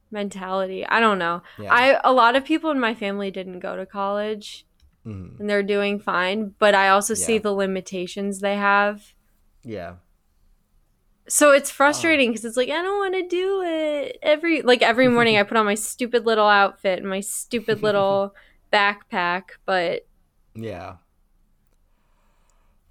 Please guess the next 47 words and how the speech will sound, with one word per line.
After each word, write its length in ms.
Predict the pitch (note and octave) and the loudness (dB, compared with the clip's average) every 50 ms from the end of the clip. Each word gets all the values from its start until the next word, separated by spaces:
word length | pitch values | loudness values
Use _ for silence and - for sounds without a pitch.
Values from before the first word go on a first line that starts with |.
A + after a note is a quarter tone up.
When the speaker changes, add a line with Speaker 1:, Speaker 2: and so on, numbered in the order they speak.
| _ _ - | _ _ -10
Speaker 2:
I 160 | - B2 C#3 | -8 -8 -8
feel 280 | C#3 - C#3 C3 B2 B2 | -6 -4 -4 -2 0 0
ya. 240 | B2 A#2+ A#2+ A#2 - | 0 -2 -4 -6 -6
Well, 440 | C#3+ D3+ D#3 D#3+ E3 E3 D#3+ D#3+ D#3+ D#3+ | -4 2 4 4 6 6 4 2 -2 -4
maybe 320 | D#3 E3+ G3 G#3 A3 G#3+ | -6 -4 -4 -2 -2 0
I'll 140 | G3+ F#3+ F3+ | 0 0 0
move 240 | E3+ F3 F3 D#3 C#3+ - | -2 -4 -6 -6 -8 -8
to 180 | E3 D3+ C#3+ | -6 -4 -4
Hawaii. 540 | C3+ C3 B2 A2 G2+ F#2+ F#2 F2+ F2+ F2+ F2+ _ _ | -4 -4 -4 -2 -2 -2 -4 -6 -12 -16 -18 _ _
We'll 120 | - C3+ C3+ | -14 -12 -10
see. 260 | - - G#2+ G2 F#2 F#2+ F#2+ - _ _ _ - | -8 -8 -10 -10 -12 -18 -20 -20 _ _ _ 0
Speaker 1:
I 220 | - G#3+ A#3 B3+ | 2 2 4 4
want 280 | B3 A3+ A3 G#3+ G3+ E3 | 4 4 2 2 0 0
you 80 | G3+ G3 | -2 -4
to 80 | F#3+ | -4
move 220 | F#3+ F#3 F3+ F3+ F3+ | -6 -6 -8 -8 -8
to 80 | F#3+ | -8
Hawaii 280 | F#3+ F#3 F3+ F3 F3+ F#3 | -8 -8 -8 -10 -10 -12
so 260 | - - F#3 F3+ F3 | -12 -12 -12 -12 -10
bad. 420 | F3 F3 F3 F#3 - F#3+ F#3+ G3 - _ _ _ - | -10 -10 -8 -8 -8 -8 -10 -14 -20 _ _ _ -10
Speaker 2:
I 160 | - B2+ D3 | -6 -4 -2
want 240 | E3 F3 F#3+ F3+ D#3 | -2 -2 -2 -2 -4
me 120 | D#3+ D3+ D3 | -4 -6 -6
to 80 | C#3+ | -4
move 200 | C3+ B2+ B2+ B2 - | -4 -6 -8 -8 -10
to 120 | C3 A#2+ | -12 -12
Hawaii 440 | A2 A2+ G#2+ G#2 G#2 G#2 G#2 G2+ G2 | -10 -10 -8 -6 -6 -6 -8 -10 -12
too. 200 | G2 G#2+ G2+ F#2+ | -14 -14 -12 -10
I 80 | - C#3 | -8 -6
mean, 320 | D3 D3+ D3 C#3 B2+ B2+ _ _ _ _ _ - | -4 -4 -4 -4 -8 -12 _ _ _ _ _ -2
I 120 | - C#3+ C#3+ | -2 -2 -2
feel 160 | - G#3+ B3 | -2 -2 -2
like 240 | C4 A3+ - - _ - | -2 -2 -4 -10 _ -8
I 120 | D3 D#3+ F3 | -4 -2 -2
would 100 | G3 - | -2 -4
feel 220 | A#3+ A#3+ F#3 B2+ | -4 -6 -6 -4
weird 420 | G2+ A2 A2+ A2+ A2+ A2 G#2+ F#2 - _ _ _ _ _ - | -6 -8 -8 -6 -4 -6 -6 -8 -12 _ _ _ _ _ -14
being 280 | A2+ A2 A2 A2 A2 | -12 -12 -10 -12 -12
that 280 | F#2+ G2+ G2+ G#2 - - | -10 -10 -10 -10 -10 -12
far 240 | - G#2+ G2+ G2+ G#2 | -12 -10 -8 -8 -8
away 220 | G2+ G2 G2 G2+ | -10 -12 -14 -16
from 140 | F#2+ - G#2 | -16 -18 -16
my 140 | F#2 F2 F#2+ | -16 -16 -16
family 580 | - - F#2 F#2 A2 B2+ C3+ C#3 C#3 C#3+ C3 | -16 -18 -16 -14 -12 -10 -10 -10 -10 -12 -12
is, 140 | A2+ G#2 F2+ | -14 -12 -12
like, 140 | G2+ G2 - _ _ _ _ _ _ _ _ | -12 -14 -14 _ _ _ _ _ _ _ _
the, 240 | G#2 G#2+ G#2+ G2 | -18 -16 -16 -16